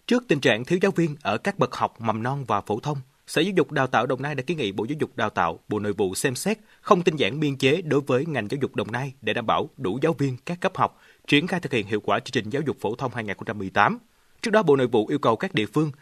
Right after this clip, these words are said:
thực hiện giảm tối thiểu mười phần trăm số biên chế sự nghiệp hưởng lương từ ngân sách nhà nước giai đoạn hai nghìn không trăm hai mươi hai hai nghìn không trăm hai mươi sáu so với năm hai nghìn không trăm hai mươi mốt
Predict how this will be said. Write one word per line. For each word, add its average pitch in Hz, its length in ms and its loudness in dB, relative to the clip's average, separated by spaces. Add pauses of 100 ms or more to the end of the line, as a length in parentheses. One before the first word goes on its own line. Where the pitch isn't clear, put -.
(140)
thực 165 140 2
hiện 107 260 0
giảm 107 180 2
tối 175 180 -2
thiểu 101 180 -2
mười 131 260 4
phần 113 140 0
trăm 131 220 -2
số 143 220 -2
biên 139 200 0
chế 123 260 4 (220)
sự 123 200 2
nghiệp 110 320 0
hưởng 117 220 -4
lương 143 180 2
từ 120 200 0
ngân 117 180 -4
sách 180 220 -6
nhà 113 140 -2
nước 160 200 2 (280)
giai 147 80 2
đoạn 107 140 4
hai 127 100 -4
nghìn 110 100 -2
không - 120 -8
trăm 120 120 -4
hai 120 120 -8
mươi 120 160 -6
hai 123 240 0
hai 123 100 -10
nghìn 98 100 -10
không 104 100 -8
trăm 107 120 -6
hai 110 80 -10
mươi 113 120 -6
sáu 131 320 4 (240)
so 135 180 0
với 135 100 -2
năm 123 140 0
hai 113 160 -10
nghìn 101 120 -4
không - 100 -12
trăm 107 140 -4
hai 110 120 -8
mươi 110 120 -6
mốt 185 160 2